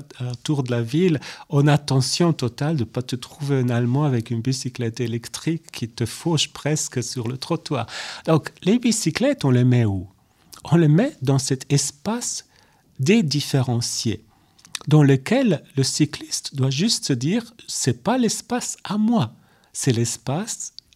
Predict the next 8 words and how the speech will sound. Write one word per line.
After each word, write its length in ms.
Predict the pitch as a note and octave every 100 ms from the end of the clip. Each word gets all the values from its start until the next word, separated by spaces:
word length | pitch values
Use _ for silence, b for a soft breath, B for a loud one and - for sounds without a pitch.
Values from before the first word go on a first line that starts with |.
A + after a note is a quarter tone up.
| _ -
à 100 | A#2+
tous 540 | - E3 A3 - -
et 40 |
à 80 | F3+
toutes. » 460 | F3+ - D#3+ A2 - B B -
C'est 160 | -
un 80 | A#2
espace 540 | A2+ B2+ - G3 F#3+